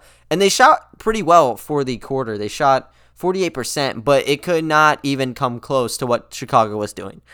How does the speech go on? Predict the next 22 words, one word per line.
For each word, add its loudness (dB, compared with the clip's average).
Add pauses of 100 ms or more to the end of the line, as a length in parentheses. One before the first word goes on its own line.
(200)
They 2
weren't 4
missing 0
a 0
single -2
shot 0 (300)
in -2
the -2
quarter. -6 (640)
Sixty-four -4
percent, -6
just -6
absolute 2
clinic. -10 (240)
You -6
can't -2
really -4 (240)
do -2
much 0
about 0
that. 0
So -2